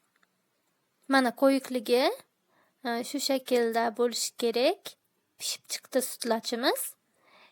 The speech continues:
Endi sutlachni idishlarga solib olamiz. Duxovkaga kiradigan idishlarga, e, solib olishinglar mumkin. Istasanglar ustini qizartmadan ham,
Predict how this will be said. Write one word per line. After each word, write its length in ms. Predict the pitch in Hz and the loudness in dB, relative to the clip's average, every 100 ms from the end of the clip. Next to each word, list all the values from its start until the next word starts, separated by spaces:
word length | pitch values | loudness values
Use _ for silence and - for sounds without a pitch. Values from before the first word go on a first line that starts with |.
| - | 0
Endi 300 | 302 311 226 | 2 2 0
sutlachni 640 | 226 - 240 247 - 285 392 - | -4 -2 0 0 -2 0 -2 -4
idishlarga 760 | 269 311 - 233 214 196 226 277 349 | -2 -2 0 0 0 0 0 0 -2
solib 380 | - - 233 208 | -8 -2 0 0
olamiz. 500 | 208 208 214 302 554 - - _ _ - - | -2 -2 -2 -2 -4 -6 -10 _ _ -20 -14
Duxovkaga 640 | - 294 339 294 - 226 240 | -2 4 4 4 0 -2 -2
kiradigan 640 | 262 269 247 226 214 254 311 | 2 2 2 0 -2 -2 -2
idishlarga, 720 | 247 247 - 214 202 202 233 349 - | -2 -2 2 0 0 -2 0 -2 -4
e, 120 | - 220 | -4 -2
solib 300 | 208 254 247 | 0 0 2
olishinglar 540 | 226 220 - 226 202 214 | 2 2 -2 0 0 -2
mumkin. 460 | 208 208 - 294 466 _ _ _ _ | -6 -8 -2 -2 -2 _ _ _ _
Istasanglar 760 | - 302 - 320 - 214 208 269 | -6 0 4 4 6 4 4 0
ustini 380 | 302 - 254 240 | -2 -4 -4 -2
qizartmadan 800 | 262 247 262 254 214 190 202 220 | -2 4 4 4 -4 -2 -2 -2
ham, 300 | 220 220 277 | -4 0 0